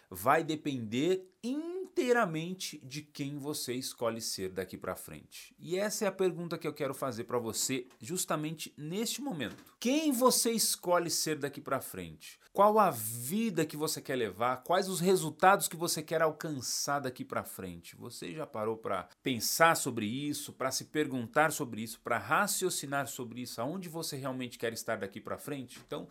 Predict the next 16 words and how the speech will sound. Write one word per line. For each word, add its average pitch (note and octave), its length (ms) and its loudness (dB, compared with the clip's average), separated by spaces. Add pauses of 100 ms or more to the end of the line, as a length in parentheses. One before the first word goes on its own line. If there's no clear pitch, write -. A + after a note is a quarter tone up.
tudo A3+ 260 0
isso G#3+ 240 0
vai F3+ 160 4
ser - 140 0
resultado D3+ 800 2
das G2 220 2
ações D3 680 -2
que - 140 -10
você B2 760 -4
escolher G#2 600 -4
fazer G#2 640 0
e F3 80 -6
ser B2 320 0
daqui A#2 300 -6
pra G#2 180 -8
frente. - 600 -16